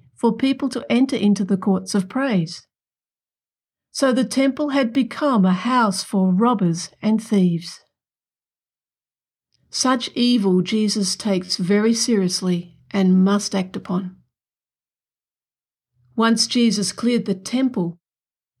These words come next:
effectively removing all blockages from preventing people to coming to God,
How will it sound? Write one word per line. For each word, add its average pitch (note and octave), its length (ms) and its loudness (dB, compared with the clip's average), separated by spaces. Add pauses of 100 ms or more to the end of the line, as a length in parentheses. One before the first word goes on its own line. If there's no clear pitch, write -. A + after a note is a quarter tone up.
(100)
effectively B3+ 720 0
removing A#3 640 2
all C4+ 340 2
blockages A3+ 720 0
from F#3 200 0
preventing A3 640 0
people F#3 380 0
to F#3+ 100 -10
coming F#3 320 0
to E3+ 80 -8
God, F3+ 460 -2